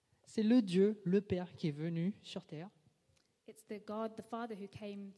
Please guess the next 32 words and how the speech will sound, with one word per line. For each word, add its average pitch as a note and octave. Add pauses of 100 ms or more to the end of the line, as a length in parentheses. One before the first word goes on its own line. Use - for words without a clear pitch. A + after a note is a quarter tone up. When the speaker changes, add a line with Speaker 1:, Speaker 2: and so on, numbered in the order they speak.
Speaker 2:
to G#3
earth, F3+ (1300)
Speaker 1:
mourir B3
sur G#3
la E3
croix E3 (440)
Speaker 2:
who A3
died A3
on G#3
the G3+
cross, G3+ (1200)
Speaker 1:
pour -
qu'aujourd'hui F3
vous D#3+
pouvez D3+
avoir D3+
son F#3+
identité F3+
et E3
son D#3
héritage. C#3+ (400)
Speaker 2:
so A3+
that A3+
today A3
you G#3+
can A3
have G3+
his A3
identity G3+
and F#3
his F#3+
image. E3